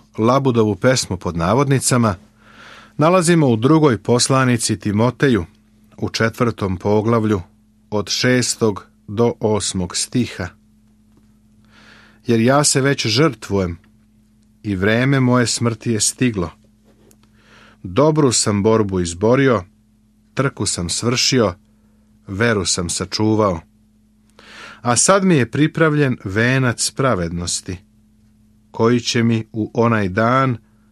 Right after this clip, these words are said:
dati Gospod, pravedni sudija. Ne samo meni, nego i svima koji su svu ljubav posvetili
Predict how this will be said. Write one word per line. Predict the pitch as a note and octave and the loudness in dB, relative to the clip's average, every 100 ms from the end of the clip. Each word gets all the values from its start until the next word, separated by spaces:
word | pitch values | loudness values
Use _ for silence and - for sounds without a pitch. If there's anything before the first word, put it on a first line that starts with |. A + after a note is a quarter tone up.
| _ - | _ -6
dati | F#2+ G#2+ - E2 | -2 -2 -4 -2
Gospod, | A2 C3+ - - G#2+ - _ _ _ _ _ _ - | -2 0 -4 -4 -4 -6 _ _ _ _ _ _ -4
pravedni | A2+ A2 G2 F2+ F2+ | -2 0 0 -2 -4
sudija. | - - A#2 A2+ G2 - _ _ _ _ _ _ - - - - - | -4 -2 0 0 -2 -8 _ _ _ _ _ _ -20 -20 -20 -12 -2
Ne | F3+ | 0
samo | - F#3+ F#3+ | 2 2 2
meni, | F3 F#3 F#3+ A#2 | 4 4 4 2
nego | G#2+ G2+ G#2 | 0 0 -2
i | G2+ | 0
svima | - - B2+ E3 B2 | 0 0 2 4 2
koji | F2+ - G2 | 0 -2 -2
su | - - | -2 -6
svu | - - A#2+ D#3 | -6 -4 0 2
ljubav | C3 C3+ C#3 C3 A#2+ - _ _ | 4 2 2 0 -2 -8 _ _
posvetili | - G2 - G2+ A2 A2+ - A#2+ A2 | -8 -4 -4 0 0 0 -2 0 -2